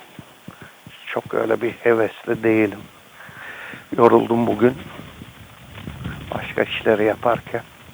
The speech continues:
İyi ki gitmedim.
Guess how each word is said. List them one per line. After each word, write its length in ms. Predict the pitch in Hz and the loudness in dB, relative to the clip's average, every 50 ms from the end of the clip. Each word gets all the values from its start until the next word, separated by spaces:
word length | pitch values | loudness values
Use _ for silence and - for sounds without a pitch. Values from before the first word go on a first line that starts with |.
| - - - - - - - - - - - - - - - - - - - - - - - - - - - - - - - - - - - - - - - - - - - - - - - - - - - - - - - - - - - - - - - - - - - - - - - - - - - - - - - - - - - - - - - - - - - - - - - - - - - - - - - - - - | -20 -20 -18 -16 -16 -16 -16 -20 -20 -18 -18 -18 -20 -20 -20 -14 -8 -4 -4 -2 -2 -2 -2 -2 -4 -6 -8 -12 -16 -18 -18 -18 -18 -18 -20 -20 -20 -20 -20 -20 -20 -20 -20 -20 -20 -20 -20 -18 -18 -18 -16 -16 -16 -18 -18 -18 -20 -20 -20 -20 -16 -16 -16 -16 -16 -18 -20 -20 -20 -20 -20 -20 -20 -20 -20 -20 -20 -20 -20 -20 -20 -20 -20 -20 -20 -20 -20 -20 -18 -16 -16 -16 -16 -18 -20 -20 -20 -20 -20 -20 -20 -20 -20 -20 -14 -2
İyi 220 | - 123 123 113 110 | 2 2 2 2 2
ki 400 | - - 139 139 135 131 127 - - - 123 | 2 4 6 8 8 8 6 2 -4 -6 -4
gitmedim. 580 | 120 123 - - - 123 120 107 98 123 131 123 | -4 -4 -4 -4 4 6 6 8 8 6 4 4